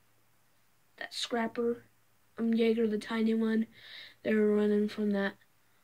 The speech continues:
other guy. And, uh, there were some funny scenes mixed with the action.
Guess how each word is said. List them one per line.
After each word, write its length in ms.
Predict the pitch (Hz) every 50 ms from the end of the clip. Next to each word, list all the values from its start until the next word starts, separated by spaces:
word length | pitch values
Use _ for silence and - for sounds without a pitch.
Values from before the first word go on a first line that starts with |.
| _ _ -
other 320 | 208 208 196 208 214 214
guy. 440 | 208 220 214 214 220 220 226 226 - - _ _ _ _ _ _ _ _ _ _ _ _ _ _ _ _ _ _ _ _ _ _ _ _ _ _ _ _ _ _ _ _ _ _ _ _ _ _ _ _ _ - -
And, 240 | 226 240 240 226 226 - - _ _ _ _ _ _ _ _ _ _ _ _ _ _ _ _ _ _ _ _ _ _ _ _ _ _ _ _ _ _ _ _ _ _ _ _ _ _ _ _ _ _ _ _ _ _ _ _ _ _ _ _ _ _ _ _ _ _ _ _ _ _ -
uh, 160 | - 254 226 214 - - _ _ _ - _ - - - _ _ -
there 200 | 240 269 302 294
were 220 | 254 254 277 302
some 280 | 302 - 247 220 208 208
funny 320 | - 240 226 214 208 196
scenes 600 | 202 - - 202 202 190 165 139 - - - - -
mixed 260 | - - - - -
with 120 | 98 -
the 120 | - 165 147
action. 420 | 151 143 104 - - - - -